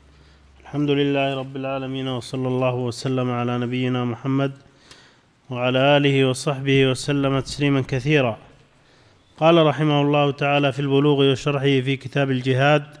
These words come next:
<clears throat> وعن جبير بالجيم الموحدة والراء مصغرة ابن مطعم بزينة الفاعل، أي ابن عدي. وجبير صحابي كان عارفا بالأنساب،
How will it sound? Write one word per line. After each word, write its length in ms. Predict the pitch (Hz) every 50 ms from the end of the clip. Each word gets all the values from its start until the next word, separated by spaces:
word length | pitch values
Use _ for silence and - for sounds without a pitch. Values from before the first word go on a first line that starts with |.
| - - - - - - - - _ _ _ -
<clears throat> 260 | 170 151 151 151 147
وعن 240 | 135 131 139 143 135
جبير 520 | 131 143 139 147 151 156 156 156 165 175 - - - - _ _ _ _ _ _ _ _ _ -
بالجيم 400 | 139 139 131 143 151 156 156 151
الموحدة 840 | 143 143 143 139 143 156 151 - - - 147 139 147 147 143 - -
والراء 920 | 160 165 170 160 156 156 143 135 131 139 147 151 151 151 147 143 143 156 - - - -
مصغرة 640 | 135 123 - - 160 147 143 135 131 117 110 107 - - - - _ _ _ _ _ _ _ _ _ _ _ -
ابن 280 | 151 151 151 147 139 143
مطعم 480 | 147 151 147 - 147 151 156 160 160 165 - - - - _ _ _ -
بزينة 400 | 135 131 135 147 147 151 147 143 -
الفاعل، 580 | 143 135 120 - 139 147 147 143 147 151 156 160 - - - - _ _ - 139
أي 120 | 139 143
ابن 180 | 147 147 147 143
عدي. 400 | 139 135 139 139 156 160 139 - - - - _ _ _ _ _ _ _ _ -
وجبير 520 | 135 127 139 139 135 156 170 170 165 165
صحابي 680 | 156 - - 135 123 143 151 147 151 160 165 160 151 147
كان 260 | - - 156 156 147
عارفا 420 | 143 139 147 151 147 139 131 - 139
بالأنساب، 640 | 139 139 139 139 135 127 - - 147 139 123 117